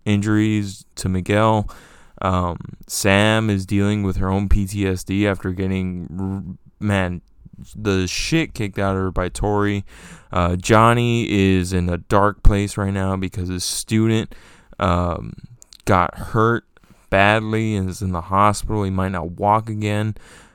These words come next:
Uh, his son is the one that did it. Um, Ralph Macchio, uh, Daniel LaRusso, he's also in a bad spot because now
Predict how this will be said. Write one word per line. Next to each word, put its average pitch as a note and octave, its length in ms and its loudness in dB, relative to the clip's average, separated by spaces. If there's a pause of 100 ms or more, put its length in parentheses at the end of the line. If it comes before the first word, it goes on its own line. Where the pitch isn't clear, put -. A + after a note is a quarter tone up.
Uh, F#2 220 -2
his F#2 220 0
son A2+ 680 0 (160)
is G2 160 -6
the G2+ 60 -2
one G2 180 -2
that F2+ 260 -6
did G#2+ 200 2
it. - 280 -4 (500)
Um, F2 580 -2 (720)
Ralph G#2 440 4
Macchio, G#2 880 0 (260)
uh, F#2 400 -2 (320)
Daniel G2 480 0
LaRusso, F#2+ 720 -4 (320)
he's A2+ 460 -2
also A2 400 0
in G#2+ 60 -2
a G2+ 40 -2
bad G2 340 -4
spot G2 360 -4
because F#2 340 -6
now F#2+ 540 -2